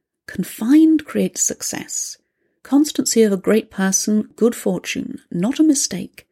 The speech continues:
There are words not trusted. Very different. Not joining a group, but being completely on my own, taking decisions on my own. The inner concentration of purpose.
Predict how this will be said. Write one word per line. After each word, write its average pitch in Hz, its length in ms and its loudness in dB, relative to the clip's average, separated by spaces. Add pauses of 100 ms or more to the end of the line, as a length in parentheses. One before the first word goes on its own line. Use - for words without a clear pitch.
(400)
There 175 140 -2
are 175 60 0
words 294 560 2
not 208 300 0
trusted. - 640 -2 (1900)
Very 170 220 -2
different. - 600 -2 (520)
Not 185 340 0
joining 175 400 2
a 160 60 2
group, - 380 0 (100)
but - 220 -6
being 220 320 2
completely 226 580 0
on 214 140 4
my 196 200 2
own, - 300 -4 (400)
taking 214 320 2
decisions 220 560 0
on 190 120 2
my 180 180 2
own. - 360 -4 (520)
The 208 100 -4
inner 247 260 4
concentration 202 920 0
of 165 180 -4
purpose. - 640 -6